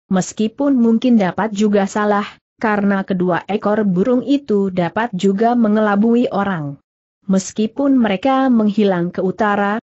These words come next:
namun kemudian mereka akan terbang ke arah yang lain." Manggada dan Laksana yang memandang kedua ekor burung itu sampai hilang di kejauhan, mengangguk-angguk. Burung-burung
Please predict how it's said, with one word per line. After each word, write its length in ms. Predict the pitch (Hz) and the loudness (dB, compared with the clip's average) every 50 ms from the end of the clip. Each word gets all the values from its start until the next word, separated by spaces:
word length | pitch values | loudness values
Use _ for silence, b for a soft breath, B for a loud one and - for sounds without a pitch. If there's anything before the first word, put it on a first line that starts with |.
| _ _ - | _ _ -2
namun 480 | 226 226 226 226 226 240 269 294 302 | 0 0 2 4 4 4 4 2 2
kemudian 640 | 302 285 269 254 254 240 226 220 214 196 185 185 185 | 0 0 0 2 2 2 2 2 2 2 2 2 0
mereka 480 | 185 185 190 190 190 - 294 294 285 - | 0 2 0 -2 -2 -2 -2 -2 -2 -2
akan 360 | 254 262 - 247 226 233 226 - | -4 -6 -4 -4 -4 -2 -2 -2
terbang 360 | 226 233 220 220 208 202 202 202 202 | 0 2 2 2 2 2 0 0 -2
ke 100 | - - | -4 -4
arah 300 | 202 196 202 196 196 - | -4 -4 -4 -4 -4 -4
yang 240 | - 196 180 165 156 | -2 -2 -2 -2 -2
lain." 400 | 151 151 156 151 147 139 131 143 - _ _ _ _ _ _ _ _ | -2 -4 -4 -4 -4 -6 -8 -10 -12 _ _ _ _ _ _ _ _
Manggada 640 | - 202 214 240 262 254 240 240 233 226 226 226 233 | -2 0 2 2 2 4 2 2 2 2 2 2 2
dan 320 | 220 202 190 185 180 170 | 0 0 0 0 0 0
Laksana 640 | 165 180 226 - - - - 208 214 220 220 214 214 | 0 -2 -2 -4 -8 -6 -4 -2 -2 0 0 0 0
yang 160 | 208 202 202 | 0 0 2
memandang 640 | 202 202 196 196 185 180 180 175 185 185 196 214 214 | 2 2 2 2 0 0 0 0 2 2 2 0 -2
kedua 400 | 208 - 196 180 180 180 170 - - - | -2 -4 -4 -2 -2 -2 -2 -2 -4 -6
ekor 320 | 196 208 - 202 214 220 | -6 -4 -2 -2 0 0
burung 400 | 208 196 175 180 202 262 247 254 | 0 0 0 0 0 0 0 0
itu 320 | - 247 285 277 - - 202 | 0 0 -2 0 0 -2 -2
sampai 480 | 202 - - 208 196 202 214 202 196 202 | -2 -2 -4 -4 -4 -4 -4 -4 -4 -2
hilang 460 | 196 220 208 208 220 226 226 214 202 | 0 0 0 2 2 0 0 0 -2
di 80 | 185 | -2
kejauhan, 840 | 185 - 285 240 220 220 196 185 190 208 240 240 220 196 196 202 202 - _ _ _ | 0 0 -2 0 2 2 2 2 2 2 2 0 0 0 -2 -2 -4 -6 _ _ _
mengangguk-angguk. 1000 | - 208 220 240 233 214 214 214 214 262 285 285 - 180 208 214 196 170 160 - _ _ _ _ _ _ _ _ | 0 0 2 2 2 0 0 0 0 0 -2 -2 -2 -2 0 2 2 0 0 -2 _ _ _ _ _ _ _ _
Burung-burung 920 | 180 180 208 214 220 226 240 254 269 277 262 220 196 214 220 240 247 262 | 0 2 2 2 2 2 2 2 2 2 2 2 2 2 2 2 2 0